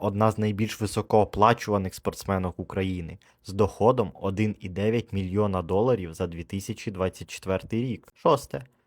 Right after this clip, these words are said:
Має доньку на ім'я Скай, яку не хотіла би бачити тенісисткою. Сьоме. Має невеликий винний бізнес у Франції. Восьме.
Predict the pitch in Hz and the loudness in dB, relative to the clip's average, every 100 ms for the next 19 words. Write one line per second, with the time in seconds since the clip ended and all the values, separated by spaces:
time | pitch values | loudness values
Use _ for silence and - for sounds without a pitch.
0 | _ 165 202 143 120 117 143 160 113 107 | _ 4 4 2 -2 -2 -4 0 0 0
1 | 127 - - 87 87 - 113 - 165 175 | -2 -2 -6 -6 -6 -6 -6 -2 -2 0
2 | 185 170 110 95 87 95 110 131 - 127 | -2 0 0 2 0 2 2 2 -4 -6
3 | 123 101 120 127 120 - _ - - - | -2 -4 -4 -4 -6 -6 _ -14 -14 -20
4 | _ - 135 92 87 - _ _ 104 113 | _ 4 4 4 -6 -16 _ _ 2 4
5 | 120 113 104 104 117 143 143 107 107 117 | 4 2 0 2 0 -2 -6 -2 0 0
6 | 101 90 101 110 107 - 127 147 98 85 | -2 -2 -6 -6 -6 -8 -4 -2 -2 -6
7 | - - - 120 151 117 - - | -16 -20 -18 2 4 4 -2 -20